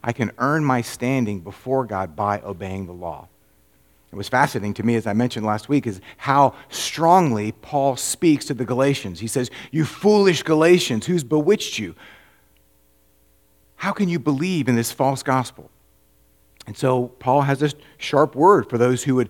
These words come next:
try to earn their relationship with God by their works.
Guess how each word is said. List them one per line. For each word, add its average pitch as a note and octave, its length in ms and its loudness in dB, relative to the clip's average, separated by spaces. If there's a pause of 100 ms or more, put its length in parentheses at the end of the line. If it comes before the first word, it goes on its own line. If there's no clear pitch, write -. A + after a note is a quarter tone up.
(160)
try C3+ 180 4
to B2+ 140 0
earn D3 280 0
their C3 140 2
relationship A#2 560 -2
with G#2 140 -8
God F#2+ 320 -2 (200)
by G2 200 -2
their G2+ 100 -6
works. F2 520 -10